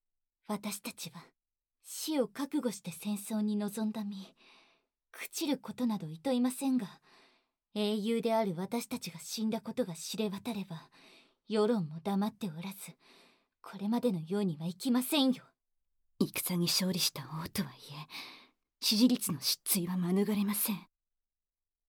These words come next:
Speaker 1: め-、メイドになったのは本望ではありません。それに騎士としてのプライドも、まだ捨ててはおりません。
Speaker 2: いつか必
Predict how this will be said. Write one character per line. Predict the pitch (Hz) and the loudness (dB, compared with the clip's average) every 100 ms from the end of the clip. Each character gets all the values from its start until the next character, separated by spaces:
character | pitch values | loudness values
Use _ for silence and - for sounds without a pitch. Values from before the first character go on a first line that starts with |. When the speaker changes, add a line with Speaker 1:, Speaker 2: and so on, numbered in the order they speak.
| _ _ _ _ - - _ _ _ 233 233 247 - - - _ 262 | _ _ _ _ -10 -10 _ _ _ -18 -12 -12 -10 -14 -14 _ -8
Speaker 1:
め-、 | 247 _ _ _ - | -8 _ _ _ -2
メ | 247 220 330 | -2 0 2
イ | |
ド | 370 | 4
に | 359 339 | 4 4
な | 339 | 2
っ | 370 | 4
た | 359 | 4
の | 214 190 | 4 2
は | 196 | -2
本 | 233 349 370 | 2 4 6
望 | 349 208 | 6 6
で | 202 | 4
は | 185 | 4
あ | 220 | 2
り | 285 | 4
ま | 302 | 2
せ | 311 320 | 2 2
ん。 | 233 - - - - _ _ - - | 0 -2 -18 -20 -20 _ _ -18 -12
そ | 196 | -6
れ | 208 | 0
に | 220 | 0
騎 | 214 - | 0 -4
士 | - | -4
と | - | -2
し | 254 | -2
て | - | -2
の | 180 | -2
プ | 165 240 | -2 0
ラ | 233 | 2
イ | 247 | 4
ド | 254 | 4
も、 | 240 233 - - _ - | 2 0 -10 -20 _ -2
ま | 254 | 0
だ | 254 | 0
捨 | 175 | -6
て | - - | -2 2
て | 302 | 2
は | 196 | 2
お | 160 | 4
り | 262 285 | 6 6
ま | |
せ | 294 320 262 | 4 2 0
ん。 | - _ _ _ _ _ - | -2 _ _ _ _ _ -10
Speaker 2:
い | 185 | -8
つ | - - | 0 0
か | |
必 | - | 0